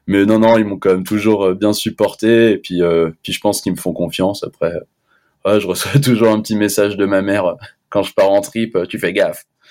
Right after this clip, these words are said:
Mais, euh, elle sait que c'est dangereux, mais elle me fait confiance, et puis, puis c'est cool. Non, tout le monde, tout le monde suit quand même bien dans mon entourage et, et me supporte. Donc c'est chouette. Ça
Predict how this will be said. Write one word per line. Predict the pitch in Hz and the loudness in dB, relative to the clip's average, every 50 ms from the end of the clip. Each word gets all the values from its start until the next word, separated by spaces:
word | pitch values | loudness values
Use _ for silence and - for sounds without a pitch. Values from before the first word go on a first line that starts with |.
| - - - - _ _ _ _ _ - | -20 -20 -20 -20 _ _ _ _ _ -8
Mais, | 92 90 | -4 -2
euh, | 85 80 80 80 80 78 78 78 78 76 82 87 | -2 0 0 0 0 0 0 0 0 0 0 -2
elle | 85 82 | -2 -2
sait | - - 85 | -2 -4 -4
que | - | -2
c'est | - 92 | -2 0
dangereux, | 92 98 101 98 101 107 110 110 | 0 0 0 0 0 0 0 0
mais | 104 85 | -2 -6
elle | 82 | -6
me | 82 82 | -8 -8
fait | 82 - 82 - | -6 -8 -8 -8
confiance, | - 82 78 - 87 90 92 - - - | -8 -12 -12 -6 -6 -6 -6 -6 -10 -14
et | 76 - _ _ _ | -14 -16 _ _ _
puis, | - 87 82 80 80 85 80 80 - _ | -6 -4 -2 -2 -2 -2 -4 -8 -12 _
puis | - - | -10 -8
c'est | - - 73 | -6 -6 -6
cool. | 73 - 80 80 82 82 | -2 -2 -2 -2 -2 -2
Non, | - 82 80 | -4 -4 -4
tout | 82 - 98 | -4 -4 -2
le | 98 | -2
monde, | 101 104 101 85 78 80 _ _ - - - 123 120 - - | 0 0 0 -2 -2 -4 _ _ -20 -16 -14 -16 -16 -10 -2
tout | - 151 | 2 4
le | 147 | 6
monde | 147 151 143 143 135 | 6 8 6 6 4
suit | 127 - - 127 123 | 4 2 -2 -4 -2
quand | 127 127 | 0 0
même | 120 120 117 | 0 0 0
bien | 117 117 113 117 | -2 -2 0 0
dans | 113 107 | -2 -4
mon | 104 101 | -4 -6
entourage | 98 92 - 101 95 95 101 107 98 92 | -6 -4 -4 -2 0 2 0 0 0 -4
et, | 92 90 87 90 - - _ - 98 | -10 -12 -14 -20 -20 -20 _ -8 -6
et | 104 | -4
me | 98 | -4
supporte. | - - 92 - - 104 90 - - _ - | -4 -4 -6 -4 -4 -4 -4 -6 -14 _ -14
Donc | 113 107 101 | -12 -10 -4
c'est | - 104 95 | -2 -2 -2
chouette. | - 95 92 98 - | 0 -2 -4 -4 -4
Ça | - | -14